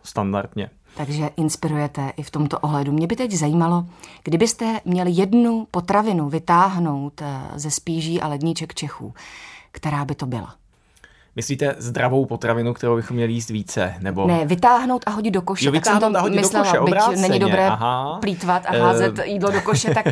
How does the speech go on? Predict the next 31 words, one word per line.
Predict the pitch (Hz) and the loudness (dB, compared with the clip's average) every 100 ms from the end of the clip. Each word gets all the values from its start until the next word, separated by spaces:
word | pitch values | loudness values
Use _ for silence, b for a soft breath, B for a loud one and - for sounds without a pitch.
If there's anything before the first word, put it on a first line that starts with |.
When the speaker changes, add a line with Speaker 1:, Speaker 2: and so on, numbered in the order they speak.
| - 135 | -2 -4
Speaker 1:
<laughs> | - 127 | -4 -8
Speaker 2:
kterou, | - 143 | -2 0
Speaker 1:
ano. | 131 120 | 2 0
Speaker 2:
které | - - 277 | -4 0 2
věci | 269 202 247 | 2 0 -2
byste | 226 233 | -2 -4
se | 240 233 202 | -2 -2 0
v | 170 | 2
rámci | 175 226 | 2 0
českého | 180 165 - 214 | -4 -4 -2 -2
Speaker 1:
Hmm. | 202 | 0
Speaker 2:
jídelníčku | 156 165 180 185 - 202 202 | 2 2 2 0 -4 -4 -2
a | 160 | -2
českých | 165 170 - | -2 -4 -4
domácností | 170 156 160 170 170 - | 0 0 0 -2 -6 -6
úplně | 170 175 175 160 | -6 0 2 2
nejradši | 147 147 160 | 0 -4 -6
zbavil? | 147 139 131 127 117 | -4 -2 -2 -4 -6
Ať | 151 | -8
už | 160 | -8
je | |
to | 147 | -8
pití, | 131 170 170 - 151 143 | -6 -6 -6 -8 -6 -4
eh, | 123 90 73 - | -6 -6 -8 -4
Speaker 1:
Ano, | 123 139 | 0 0
Speaker 2:
nějaká | 135 143 139 | 0 -6 -8
surovina. | - 147 139 135 | -6 -6 -4 -2
Speaker 1:
už | 120 | -2
rozumím. | 127 147 170 165 113 | 0 0 -2 -2 -6
Sladkých | - 123 123 214 190 | -2 0 0 -4 -2
nápojů, | 143 131 156 123 | -2 0 0 -2